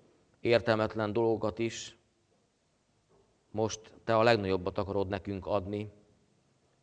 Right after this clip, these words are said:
önmagadat, aki meghaltál értünk, feltámadtál, és az örök élet ajándékát hozod.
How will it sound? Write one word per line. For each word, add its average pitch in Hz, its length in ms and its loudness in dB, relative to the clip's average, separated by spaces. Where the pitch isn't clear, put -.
önmagadat, 101 1000 0
aki 104 360 -2
meghaltál 104 760 0
értünk, 110 460 -4
feltámadtál, 113 960 0
és 98 120 -6
az 95 140 -4
örök 107 320 -2
élet 95 400 -6
ajándékát 87 840 -6
hozod. 87 400 -10